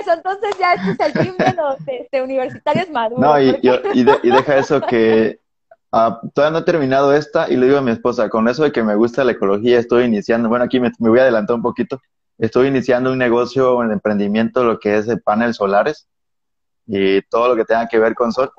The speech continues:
Speaker 2: <laughs> Este, le digo, "Bueno, si ya inicié en esto, necesito tomar, aunque sea, pues, otra carrera que me hable acerca de todo esto, ¿no? De, de la ecología, la energía renovable y todo eso, porque me encanta". Entonces, apenas termine, apenas termine la
Speaker 1: Claro.
Speaker 2: ingeniería, le digo,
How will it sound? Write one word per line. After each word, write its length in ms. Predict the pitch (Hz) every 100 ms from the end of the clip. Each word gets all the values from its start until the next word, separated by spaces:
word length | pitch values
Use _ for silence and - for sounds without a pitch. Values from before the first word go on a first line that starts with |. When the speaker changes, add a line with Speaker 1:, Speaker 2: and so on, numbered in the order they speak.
| -
Speaker 2:
<laughs> 340 | - 135 117 - - _ _ _
Este, 260 | 120 117 131
le 80 | 123
digo, 160 | 131 131
"Bueno, 300 | 139 131 - _
si 200 | - 123
ya 160 | 131
inicié 340 | 151 143 120 143
en 120 | 135
esto, 500 | 143 - 170 160 143
necesito 580 | 120 113 113 117 117 147
tomar, 320 | 123 107 117
aunque 260 | 135 117 107
sea, 560 | 104 113 135 127 113 -
pues, 220 | 107 98
otra 360 | 101 - 143 131
carrera 460 | - 104 104 117 127
que 140 | 110
me 120 | 101
hable 200 | 101 117
acerca 320 | 123 120 - 123
de 100 | 101
todo 140 | 113 117
esto, 200 | 123 98
¿no? 220 | 110 117
De, 160 | 104
de 160 | 98 101
la 80 | 98
ecología, 600 | - 98 95 123 123 117
la 80 | 107
energía 360 | 98 - 113 104
renovable 640 | 101 92 107 113 113 107
y 40 |
todo 140 | - 117
eso, 120 | -
porque 240 | - 107
me 80 | 107
encanta". 360 | 107 147 - - _ _ _ _ -
Entonces, 460 | 107 123 117 123 110
apenas 360 | 107 - 156 -
termine, 400 | 127 143 165 -
apenas 340 | - 117 151 175
termine 340 | 139 135 147
la 60 | 127
Speaker 1:
Claro. 80 | 113
Speaker 2:
ingeniería, 400 | 107 104 107 147
le 100 | 160
digo, 120 | 175